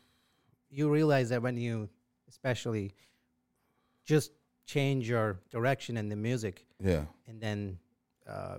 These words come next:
Speaker 1: you know, try to work on a different stuff, and you're like, "Wow, that's not really simple as that."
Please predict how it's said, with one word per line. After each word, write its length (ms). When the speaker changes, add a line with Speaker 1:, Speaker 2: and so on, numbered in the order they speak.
Speaker 1:
you 120
know, 120
try 240
to 80
work 200
on 100
a 40
different 380
stuff, 320
and 120
you're 100
like, 160
"Wow, 260
that's 220
not 180
really 440
simple 340
as 180
that." 280